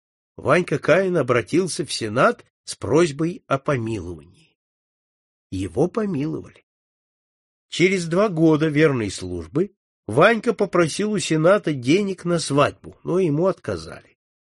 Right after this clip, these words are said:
Этот отказ так возмутил его, что он места себе не находил. После долгих раздумий он решил вести двойную игру.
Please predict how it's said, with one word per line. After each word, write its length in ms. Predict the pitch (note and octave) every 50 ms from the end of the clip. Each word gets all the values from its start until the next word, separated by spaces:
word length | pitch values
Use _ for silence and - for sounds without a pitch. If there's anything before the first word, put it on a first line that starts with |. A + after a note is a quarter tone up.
| _ _ _
Этот 320 | - D3 D#3+ - D#3+ C#3
отказ 440 | C#3+ C#3 - - - F#3 D#3 - -
так 280 | - - E3+ C#3 - -
возмутил 580 | F#2+ G#2 F#2+ G2 G2+ G2 F#2+ - - A3+ C4+
его, 400 | B3+ G3+ E3 A2+ F2 E2+ D#2 - _ _ _ _ _
что 200 | - - D#3+ F#3
он 160 | G3+ F#3+ F3+
места 320 | F#3 F#3 A#2+ - - - -
себе 300 | - - G2 E2 F2 E2+
не 120 | D#2+ D#2
находил. 480 | D#2 D2+ - - F2 E2 - E3 - _ _ _ _ _ _ _ _ _ _ _ _ _ _ _ _ _ _ _
После 380 | - F#3 F3+ E3+ - E3 E3
долгих 420 | D3+ C#3 E3+ E3+ E3 C#3 C3+ A#2+ C3
раздумий 720 | C3+ C3 A#2+ A2+ A#2+ C3+ F3+ G#3 G#3+ A3 A3+ G#3+ G#3 -
он 200 | - E3 F3 F#3+
решил 420 | G3 F#3+ F#3+ E3+ - - G3+ G#3+ F#3+
вести 440 | E3+ F3+ E3 C3+ - - - A3
двойную 800 | G3 D#3+ D#3 E3 E3+ E3 E3+ E3 E3+ F3 F3+ E3 D#3 D3+ D3 D3
игру. 340 | C#3+ B2+ A#2 A2 - - -